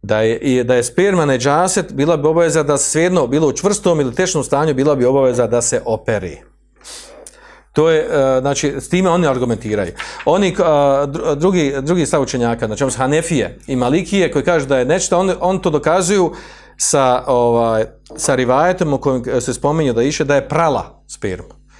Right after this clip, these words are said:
Kaže, to se spa-, to je prala, to ukazuje da je nečisto. Kako odgovaraju na ovo da je, da je strugala noktima? Kažu, to je samo jedan vid čišćenja.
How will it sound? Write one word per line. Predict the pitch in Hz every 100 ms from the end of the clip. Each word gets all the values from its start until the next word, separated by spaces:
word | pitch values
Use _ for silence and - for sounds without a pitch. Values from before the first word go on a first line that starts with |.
| - - - - - -
Kaže, | 123 117
to | 160
se | 120
spa-, | 117 143 147 131 123
to | 131
je | -
prala, | 147 135
to | 143
ukazuje | 120 117 123
da | 117
je | 107
nečisto. | 98 - - - _ _ _ _ _ _ - - _ _ _ _ _
Kako | 196 - 175
odgovaraju | 156 156 175 185 165
na | 156 175
ovo | 156 131
da | 123
je, | 123 117 - _
da | 123
je | 127
strugala | 113 143 147 151 165 151
noktima? | 120 120 170 180 170 - _ _ _ _ _ _ _ - _
Kažu, | 151 165 151
to | 151 185
je | 180
samo | - 214 196
jedan | 196 208 156
vid | 185 214 165 -
čišćenja. | - 190 - - 95 85